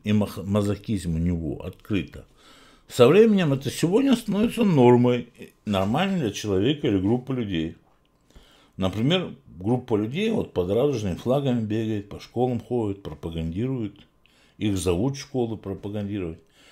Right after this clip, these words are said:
Или прыжкам на площади с воплем "Кто не скачет?" и так далее. Это тоже группа определенная, да? Этот эффект может возникать из пос-,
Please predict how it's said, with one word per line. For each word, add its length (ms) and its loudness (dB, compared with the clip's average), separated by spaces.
Или 160 2
прыжкам 580 0
на 100 -2
площади 440 -4
с 160 -10
воплем 420 -2
"Кто 320 -2
не 140 -2
скачет?" 500 -2
и 60 -18
так 280 -6
далее. 280 -4
Это 160 -12
тоже 260 0
группа 440 -2
определенная, 680 -8
да? 220 -16
Этот 240 0
эффект 320 0
может 280 0
возникать 520 -2
из 200 -10
пос-, 220 -6